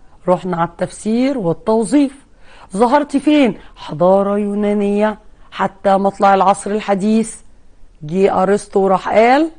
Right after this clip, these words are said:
"الأرض هي مركز العالم الطبيعي".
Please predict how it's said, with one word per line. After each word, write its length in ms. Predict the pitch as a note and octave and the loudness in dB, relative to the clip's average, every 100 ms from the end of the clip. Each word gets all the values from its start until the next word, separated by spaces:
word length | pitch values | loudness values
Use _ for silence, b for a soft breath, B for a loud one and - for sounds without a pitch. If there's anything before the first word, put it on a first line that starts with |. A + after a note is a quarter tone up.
| - | -6
"الأرض 640 | F3 E3 E3 G3+ A#3 C#4+ F4+ C#4+ - - - | -4 -2 -2 2 4 2 -2 -10 -20 -18 -2
هي 240 | F#3+ E3 | 0 0
مركز 460 | E3 A3+ A3+ E3+ D#3 | 0 -2 -2 -6 -4
العالم 400 | E3 F3+ G3 D#3+ | 0 0 0 -4
الطبيعي". 520 | - D#3+ A3 A#3+ | -8 -6 -4 -4